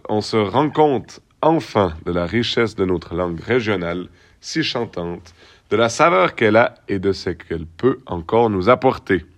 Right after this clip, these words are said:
Ce qui est sûr, c'est que les enfants de chez nous ont un immense plaisir, en piège monstre, à découvrir ce patois et même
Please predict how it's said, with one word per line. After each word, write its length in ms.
Ce 160
qui 180
est 140
sûr, 520
c'est 220
que 140
les 280
enfants 380
de 100
chez 220
nous 200
ont 180
un 140
immense 320
plaisir, 580
en 80
piège 380
monstre, 840
à 120
découvrir 680
ce 100
patois 600
et 120
même 640